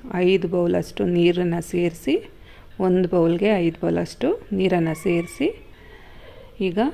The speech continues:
ಮುಕ್ಕಾಲು ಭಾಗ ಬೆಂದಿರೋಂತಹ ಬಾಸುಮತಿ ರೈಸ್ಗೆ ಬೇಳೆಯನ್ನು ಸೇರಿಸ್ಕೊಂಡು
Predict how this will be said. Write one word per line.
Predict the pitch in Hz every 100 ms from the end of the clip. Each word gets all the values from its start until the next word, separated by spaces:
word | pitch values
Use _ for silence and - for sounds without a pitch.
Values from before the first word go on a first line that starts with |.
| - - - - - - - - - - - - - - - - - - - - - - - - - 208
ಮುಕ್ಕಾಲು | 202 196 185 180
ಭಾಗ | 170 175 254 - - - - - - - - -
ಬೆಂದಿರೋಂತಹ | 190 180 180 180 175 170 165 160 220 330 - - - - - - - - - - - - - - 185
ಬಾಸುಮತಿ | 180 180 190 180 175 170
ರೈಸ್ಗೆ | 160 156 175 196 349 - - - - - - - - - 180
ಬೇಳೆಯನ್ನು | 190 185 180 170 165 165
ಸೇರಿಸ್ಕೊಂಡು | 175 180 175 - 160 160